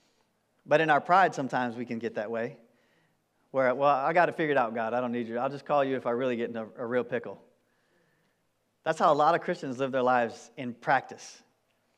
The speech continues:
They wouldn't say that, but when you really look at their life, they don't go to God until there's a crisis. What happened when nine eleven hit? Everybody started believing in prayer, right?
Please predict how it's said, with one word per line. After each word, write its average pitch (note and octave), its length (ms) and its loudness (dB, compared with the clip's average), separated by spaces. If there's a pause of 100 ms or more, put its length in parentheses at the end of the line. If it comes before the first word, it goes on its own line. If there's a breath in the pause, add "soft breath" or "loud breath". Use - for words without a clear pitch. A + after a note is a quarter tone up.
(320)
They D3 80 4
wouldn't F3+ 240 4
say G3 220 6
that, C3 500 0 (400)
but D3 180 4
when D3 100 -2
you C#3+ 100 -2
really E3+ 200 6
look E3+ 160 4
at E3+ 100 -2
their D#3 120 4
life, D#3+ 320 6
they D3+ 80 2
don't F3+ 160 2
go F#3 140 8
to F3 60 2
God F3+ 280 6
until E3+ 240 2
there's D3+ 140 0
a C#3+ 60 -6
crisis. E3+ 580 0 (420)
What D#3+ 160 4
happened F3+ 300 6
when E3 100 2
nine F3 160 4
eleven F3 300 6
hit? C3 260 0 (1160)
Everybody F3+ 540 8
started E3 280 6
believing D#3+ 320 4
in C#3+ 100 -2
prayer, C#3 300 6
right? D#3 260 6